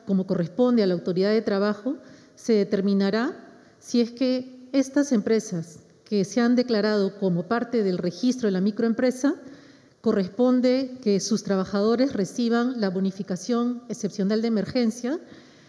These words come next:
estando alrededor del sesenta y cinco por ciento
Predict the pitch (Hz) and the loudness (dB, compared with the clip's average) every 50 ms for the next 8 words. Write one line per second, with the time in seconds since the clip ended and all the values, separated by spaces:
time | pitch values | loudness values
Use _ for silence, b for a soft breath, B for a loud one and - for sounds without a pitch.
0 | B B B B 220 196 - - 254 240 240 254 254 240 254 254 262 269 - - | B B B B -2 -2 -2 0 0 2 2 2 4 4 4 4 4 2 0 0
1 | 220 202 202 202 190 196 190 226 247 233 247 240 233 - 233 196 - - 196 190 | -2 0 2 2 0 2 2 2 2 2 2 0 0 0 0 0 2 2 0 0
2 | - 202 190 190 - 277 294 302 294 285 269 - 208 202 - - - 247 254 240 | 2 0 0 0 0 0 2 2 2 2 2 0 -2 -2 -2 -2 0 0 0 0
3 | 247 - 285 330 - - | 0 0 -2 -2 -2 -4